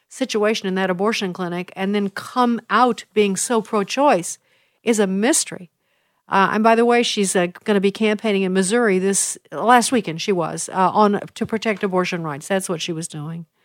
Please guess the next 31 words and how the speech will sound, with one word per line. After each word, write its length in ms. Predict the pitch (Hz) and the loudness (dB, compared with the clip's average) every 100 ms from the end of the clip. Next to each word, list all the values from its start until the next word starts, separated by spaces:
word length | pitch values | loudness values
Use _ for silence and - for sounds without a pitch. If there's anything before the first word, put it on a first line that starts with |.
| _ _ _ _ _ _ _ _ _ | _ _ _ _ _ _ _ _ _
The 60 | 277 | 6
only 140 | 415 | 8
thing 140 | 427 302 | 8 6
I 100 | 269 | 4
can 120 | 240 | 2
say 260 | - 226 | 2 4
is, 140 | 214 190 | 4 2
uh, 200 | 160 156 175 | 0 -2 -2
you 100 | 240 | 0
know, 160 | 226 214 | 0 0
things 260 | 277 285 | -2 0
are 80 | 277 | 2
always 220 | 285 285 | 2 2
twisted 440 | - 226 190 170 170 | -2 -4 -2 -6 -6
with, 300 | 175 165 - | -6 -6 -4
uh, 220 | 175 165 | -4 -4
with 300 | 202 214 - | -4 -4 -4
Satan. 380 | - 208 175 160 | -8 -4 -4 -4
They 160 | 190 226 | 0 2
are 160 | 226 | 2
just 240 | 202 202 - | 2 -4 -4
twisted. 420 | 269 247 165 156 | -4 -4 -6 -6
Like, 220 | 180 180 | -6 -4
that's, 400 | 196 196 196 - - _ _ | -4 -4 -4 -8 -12 _ _
why 320 | 190 196 226 | 0 4 4
do, 400 | 220 220 208 190 - | 2 2 2 2 0
uh, 240 | 180 170 | -2 -2
girls 680 | 147 190 185 220 247 285 - - _ _ _ _ _ | -4 -8 -4 0 2 0 -6 -16 _ _ _ _ _
who 100 | 233 | 6
are 100 | 208 | 8
lesbians, 840 | 214 269 226 196 185 214 240 - | 6 2 2 0 2 -2 -6 -10